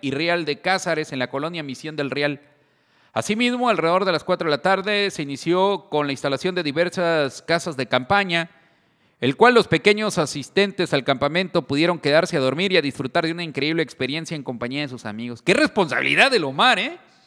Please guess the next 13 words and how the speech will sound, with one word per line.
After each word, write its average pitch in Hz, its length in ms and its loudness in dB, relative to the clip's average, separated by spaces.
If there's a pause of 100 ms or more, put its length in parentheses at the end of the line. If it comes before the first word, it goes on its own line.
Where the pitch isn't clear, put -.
(120)
Cuidar 214 320 6
a 208 140 2
todos 247 240 4
estos 185 320 -4
niños, 214 760 -4 (320)
protegerlos 196 880 4
y 160 60 -10
que 151 120 -2
pasen 220 320 2
un 233 80 -6
momento 220 440 -2
bastante 196 420 0
agradable 175 600 2